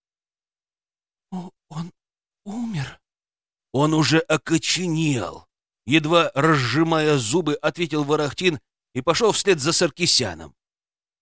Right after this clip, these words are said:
Кира продолжала смотреть на босоногий труп, распростертый на мокром песке.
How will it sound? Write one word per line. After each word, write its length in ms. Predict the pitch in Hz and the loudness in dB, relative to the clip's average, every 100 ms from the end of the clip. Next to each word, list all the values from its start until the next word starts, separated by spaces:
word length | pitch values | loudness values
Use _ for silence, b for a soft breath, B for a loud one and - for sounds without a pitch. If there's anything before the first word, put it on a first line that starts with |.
| _ _ _ _ _ | _ _ _ _ _
Кира 280 | 170 185 180 | 2 4 4
продолжала 580 | 175 175 180 147 175 170 | 2 4 4 4 2 2
смотреть 440 | - 165 175 - | 0 0 -2 -2
на 100 | 147 | -4
босоногий 560 | 143 151 165 170 151 160 | 0 2 2 2 0 -2
труп, 360 | - 185 - _ _ - | 0 0 0 _ _ -4
распростертый 840 | 143 180 - 185 - 214 202 175 | 2 2 2 0 0 0 0 2
на 140 | 165 160 | 2 2
мокром 360 | 175 160 165 | 2 0 -2
песке. 580 | 135 160 - - 131 95 | 0 0 2 0 -2 -4